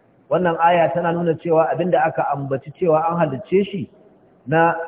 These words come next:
abin da ke cikin ƙasa gaba ɗaya, an halicce, an halicce su ne don mu mutane mu ci amfanin su a addinin mu da rayuwar mu.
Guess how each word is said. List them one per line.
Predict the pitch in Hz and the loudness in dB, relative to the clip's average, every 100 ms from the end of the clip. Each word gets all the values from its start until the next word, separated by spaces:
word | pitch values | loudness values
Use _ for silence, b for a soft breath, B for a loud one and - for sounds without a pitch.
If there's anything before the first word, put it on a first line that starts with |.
| 147 | -2
abin | 139 185 | 0 2
da | 160 | 2
ke | 147 | 0
cikin | - 151 165 | -4 -6 -4
ƙasa | 165 175 | 0 2
gaba | 160 147 165 | 2 2 4
ɗaya, | - 131 160 | 4 4 2
an | 185 | 2
halicce, | 180 147 - - 170 175 | 2 0 -4 0 0 2
an | 180 | 0
halicce | 170 147 - 165 165 | 0 -2 -2 0 0
su | 160 | 0
ne | 151 160 160 - _ _ _ | 0 0 -2 -10 _ _ _
don | 151 170 175 | 0 2 2
mu | 190 | 2
mutane | 190 185 170 175 165 | 2 2 2 4 0
mu | 151 | 0
ci | - | 0
amfanin | 156 135 - 131 160 170 | 0 0 0 2 0 0
su | 147 | 0
a | 131 | 0
addinin | 127 160 170 151 | 0 0 0 0
mu | 147 | 2
da | |
rayuwar | 131 113 123 | 4 4 2
mu. | 123 | 0